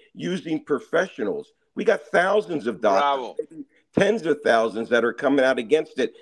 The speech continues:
Speaker 1: and it's still not enough to overturn this shit.
Speaker 2: Bravo.
Speaker 1: Not as
Speaker 2: You don't have to
Speaker 1: easy. It's not
Speaker 2: go
Speaker 1: like a, a one, two, three thing. This is very, this just
Speaker 2: Bravo.
Speaker 1: shows you how they could do a dastardly thing like this to humanity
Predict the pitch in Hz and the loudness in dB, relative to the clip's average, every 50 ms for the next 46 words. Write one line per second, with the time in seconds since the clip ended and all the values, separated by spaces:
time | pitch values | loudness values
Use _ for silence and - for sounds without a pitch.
0 | - _ - - - 160 - - - _ _ - 196 208 208 185 165 156 143 143 | -20 _ 0 0 0 0 -4 -8 -14 _ _ 2 2 2 4 2 0 0 0 0
1 | 139 135 135 135 139 143 - _ _ - 147 - - 135 147 147 151 143 147 147 | -2 -2 -2 -2 -4 -6 -8 _ _ -10 -10 -6 -2 0 0 0 0 -4 -6 -8
2 | 143 _ - - - 202 208 202 175 117 101 87 - - - 98 98 85 - - | -8 _ -10 -6 -4 -4 -4 -4 -4 -6 -8 -8 -12 -20 -16 -12 -12 -12 -12 -14
3 | _ _ _ _ _ _ _ _ _ - 107 139 160 170 175 165 160 143 127 101 | _ _ _ _ _ _ _ _ _ -14 -6 -2 2 2 2 2 2 0 -4 -6
4 | - - - 185 214 247 262 240 147 170 185 202 208 208 214 220 190 190 143 143 | -2 0 2 2 2 2 0 -2 -4 -2 0 2 2 2 2 2 0 2 2 4
5 | 147 185 185 185 185 185 180 175 170 170 170 160 - 165 165 156 - - - - | 6 6 6 8 8 8 8 8 6 6 4 4 4 2 2 2 0 -4 -12 -6
6 | - 156 135 143 139 156 175 190 214 214 - - 220 214 202 180 - _ 190 165 | 0 0 2 2 2 2 2 2 2 -2 -6 -8 -6 -6 -6 -8 -12 _ -12 -8
7 | 180 202 220 214 208 175 _ _ 110 110 87 73 65 - _ _ _ _ _ 104 | -6 -6 -4 -6 -8 -12 _ _ -8 -8 -8 -8 -12 -16 _ _ _ _ _ -14
8 | - - 220 233 196 127 170 170 165 165 170 170 165 165 160 - _ _ _ _ | -10 -8 -10 -10 -6 0 2 2 2 2 0 -4 -6 -8 -12 -14 _ _ _ _
9 | _ _ _ _ - 170 151 - 151 180 214 220 220 214 208 180 151 196 208 254 | _ _ _ _ -2 -2 -2 -2 2 4 6 8 8 6 6 4 4 4 4 2
10 | 240 185 139 156 143 135 120 110 110 - _ _ - 156 151 151 135 156 151 - | 0 0 0 2 2 2 2 0 -4 -10 _ _ 2 2 4 4 4 2 2 2
11 | 165 139 113 - 120 170 160 - 214 - 139 135 147 165 160 - - 175 160 151 | -4 -8 -6 -6 0 0 0 0 2 0 0 2 2 0 0 -4 -8 -12 -10 -8
12 | 165 160 147 139 - - 156 165 175 170 135 113 107 104 - - 117 110 - _ | -8 -8 -8 -8 -8 -6 -6 -6 -4 -2 0 0 0 -2 -4 -10 -12 -12 -12 _
13 | - 117 110 - 110 120 117 107 98 104 127 127 117 90 90 76 - _ | -12 -12 -12 -12 -12 -10 -8 -6 -4 -2 -2 -4 -4 -8 -12 -18 -20 _